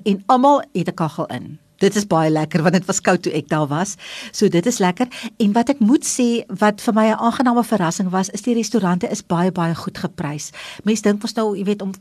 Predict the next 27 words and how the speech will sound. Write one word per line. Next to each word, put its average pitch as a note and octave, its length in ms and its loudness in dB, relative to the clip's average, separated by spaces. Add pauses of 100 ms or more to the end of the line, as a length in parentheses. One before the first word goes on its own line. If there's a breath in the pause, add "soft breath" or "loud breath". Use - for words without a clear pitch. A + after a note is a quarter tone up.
(120)
om F#3 100 -6
skaapvleis G#3 500 0
te G3+ 120 -8
eet F#3+ 120 -2
is F3+ 120 -2
duur, E3 300 0
maar F#3 160 0
daar F#3+ 320 4
is - 100 -6
dit G#3+ 120 -2
regtig, G3 440 -2 (200 loud breath)
dis B3 180 0
bekostigbaar G3 800 -2
om D#3+ 160 -4
daar D#3 300 2
'n F3 100 -4
heerlike D3+ 540 -2
skaapchoppie D#3 600 -2
te - 160 -10
eet. G3 200 -4 (300 loud breath)
En G#3+ 100 0
die G#3 100 4
restaurante F#3+ 500 2
het G#3+ 100 -2
sulke G#3+ 180 -2
oulike E3+ 300 -4
name, C3+ 400 -4